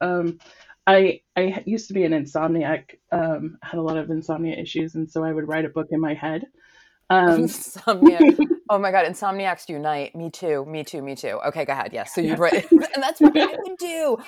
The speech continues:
Speaker 2: I'd lay in bed and I'd make up stories.
Speaker 1: Yes, yes. And then,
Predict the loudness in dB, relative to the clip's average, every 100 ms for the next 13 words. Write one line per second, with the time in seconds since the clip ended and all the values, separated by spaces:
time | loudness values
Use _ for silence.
0 | -18 -8 -4 -2 -4 -4 -6 -4 -4 -4
1 | -4 -6 -8 -14 -10 -8 -6 -6 -6 -10
2 | -12 -8 -2 0 2 0 -2 -16 -20 _
3 | -2 -2 -2 0 2 2 0